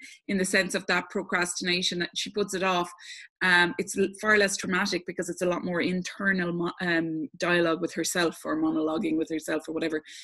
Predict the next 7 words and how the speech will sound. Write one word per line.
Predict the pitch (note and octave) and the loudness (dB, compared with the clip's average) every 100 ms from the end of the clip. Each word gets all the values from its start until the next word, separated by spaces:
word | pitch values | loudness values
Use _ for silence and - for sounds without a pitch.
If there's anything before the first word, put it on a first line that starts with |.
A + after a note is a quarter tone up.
| - - | -20 -4
But | G3 - - | -4 -2 -4
I | |
think | G#3 B3+ D4 | -2 0 0
that | - C#4+ | -2 -2
she | - G#3+ | -2 -6
freezes, | G#3 A#3+ A#3+ A#3 F#3+ E3+ - _ _ _ _ _ | -2 0 2 2 0 0 -6 _ _ _ _ _
and | G#3 G3 F#3+ F#3+ F#3 F#3 | 4 4 4 2 0 -2